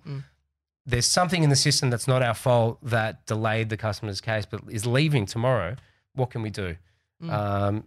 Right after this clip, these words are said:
Speaker 2: you know, and, and we've been known, like, I've, I lent somebody a case the other day who's just a random customer who's like, "Oh, you know, I, I'm,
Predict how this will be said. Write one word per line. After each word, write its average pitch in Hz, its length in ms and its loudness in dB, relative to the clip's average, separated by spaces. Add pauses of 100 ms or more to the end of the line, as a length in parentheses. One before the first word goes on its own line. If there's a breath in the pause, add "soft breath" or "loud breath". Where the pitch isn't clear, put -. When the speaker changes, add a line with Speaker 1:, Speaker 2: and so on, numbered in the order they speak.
Speaker 2:
you 113 140 -2
know, 104 120 2
and, 113 300 0
and 117 200 2
we've 160 100 2
been 147 120 2
known, 120 240 2
like, 117 200 0
I've, 123 160 -4
I 120 140 -2
lent 131 200 0
somebody 120 260 -2
a 92 40 -2
case 113 300 -2
the 113 80 0
other 98 100 -4
day 95 180 -2
who's 101 140 -6
just - 240 -14
a 110 60 -14
random 101 340 -4 (400 soft breath)
customer 123 380 0
who's 107 200 2
like, 104 240 -2
"Oh, 120 280 2
you 123 80 0
know, 117 360 2
I, - 60 0
I'm, 117 140 -2